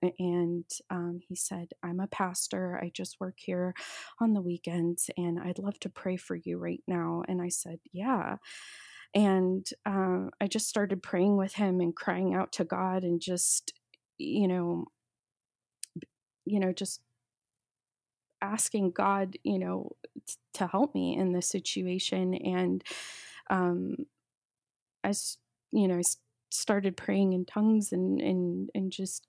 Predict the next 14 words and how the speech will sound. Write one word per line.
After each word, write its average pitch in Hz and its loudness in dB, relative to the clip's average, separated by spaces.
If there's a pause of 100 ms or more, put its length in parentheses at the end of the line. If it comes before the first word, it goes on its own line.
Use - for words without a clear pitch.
(140)
calling 208 2
out 190 -4
to - -6
God, 190 0 (220)
you 196 2
know, 175 0 (100)
um, 180 -2
in, 190 0
in 185 0
that 180 -2
moment. 185 2
And, 185 -2 (840)
uh, 180 -2 (340)
just - -2